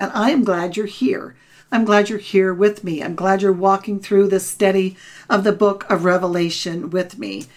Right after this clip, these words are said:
And this does give us hope, but it also reminds us of the seriousness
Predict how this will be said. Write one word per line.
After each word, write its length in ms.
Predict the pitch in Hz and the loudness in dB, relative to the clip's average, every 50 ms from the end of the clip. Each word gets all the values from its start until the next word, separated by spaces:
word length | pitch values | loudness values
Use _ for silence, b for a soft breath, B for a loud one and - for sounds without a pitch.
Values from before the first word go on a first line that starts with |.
| B B B B B B | B B B B B B
And 360 | 208 190 185 185 185 185 180 | 2 2 4 4 2 0 -2
this 520 | - - - - - - 208 208 202 - - | -4 -8 -8 -10 0 2 2 2 2 0 -2
does 500 | - 208 202 208 226 247 247 240 - 262 | 0 2 4 4 4 2 2 0 -4 -8
give 380 | 214 - 208 202 208 202 - | 0 2 2 2 2 0 0
us 380 | 196 190 190 196 190 - - - | -2 0 0 0 -2 -4 -8 -10
hope, 420 | - - - 226 226 247 247 - | -10 -2 2 2 2 2 2 0
but 160 | - 208 196 | 0 2 4
it 200 | 196 202 202 - - | 4 2 0 -4 -2
also 480 | 208 214 233 262 254 - - 214 202 196 | 0 2 2 2 2 2 2 2 2 2
reminds 600 | 180 185 185 185 180 180 185 185 190 185 175 180 | 2 2 0 2 0 0 0 0 -2 -2 -4 -4
us 180 | 170 170 - - | -6 -8 -8 -4
of 180 | - 214 226 220 | -4 -4 -2 0
the 100 | 269 262 | -2 -2
seriousness 1040 | 254 - - 208 220 247 277 269 226 202 - - 170 156 165 175 - - - - | -2 0 2 4 4 4 4 2 0 -2 -4 -6 -8 -8 -8 -8 -10 -12 -14 -18